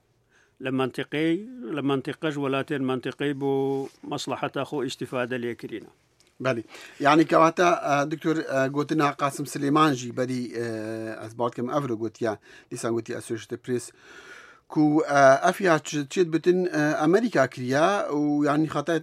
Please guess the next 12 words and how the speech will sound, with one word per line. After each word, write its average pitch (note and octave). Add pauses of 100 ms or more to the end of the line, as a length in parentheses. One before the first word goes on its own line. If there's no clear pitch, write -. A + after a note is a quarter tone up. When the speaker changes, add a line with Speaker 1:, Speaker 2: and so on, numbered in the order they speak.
Speaker 2:
Emerîka D#3
ne D#3+
ku E3+
neviya C#3
Daeş C3
navbetin B2+
û, D#3+
û C#3
sustî C#3
nîşan B2+
daya B2
û D3